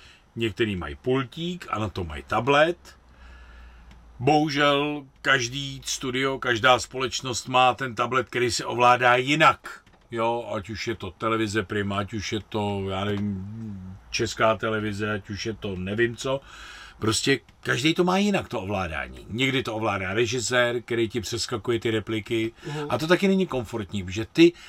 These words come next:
Speaker 1: třeba v té chvíli, když nemluvíš, by si si rád přečet tu následující repliku.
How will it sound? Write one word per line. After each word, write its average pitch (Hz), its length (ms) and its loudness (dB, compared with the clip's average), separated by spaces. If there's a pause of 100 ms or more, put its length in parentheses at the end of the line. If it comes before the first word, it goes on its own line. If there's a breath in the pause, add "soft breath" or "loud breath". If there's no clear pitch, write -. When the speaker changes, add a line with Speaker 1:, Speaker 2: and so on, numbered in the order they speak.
Speaker 1:
třeba 170 300 0
v 165 60 -10
té 185 100 -2
chvíli, 135 440 -4
když 156 260 -2
nemluvíš, 123 420 0
by 151 140 0
si - 120 -2
si 165 180 4
rád 135 340 4
přečet - 520 -2 (240 loud breath)
tu 175 140 6
následující 175 1000 2
repliku. 92 420 -10